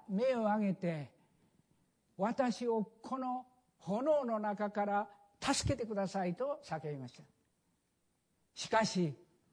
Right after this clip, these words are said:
助けられることはありませんでした。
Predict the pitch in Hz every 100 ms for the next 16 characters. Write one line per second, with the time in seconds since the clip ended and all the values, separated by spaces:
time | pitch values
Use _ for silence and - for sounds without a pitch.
0 | _ _ _ _ _ _ _ _ _ _
1 | _ _ _ _ _ _ _ _ _ _
2 | _ _ _ _ _ _ - 147 - 151
3 | 143 139 123 - 131 113 113 - 220 120
4 | 123 127 - 135 _ -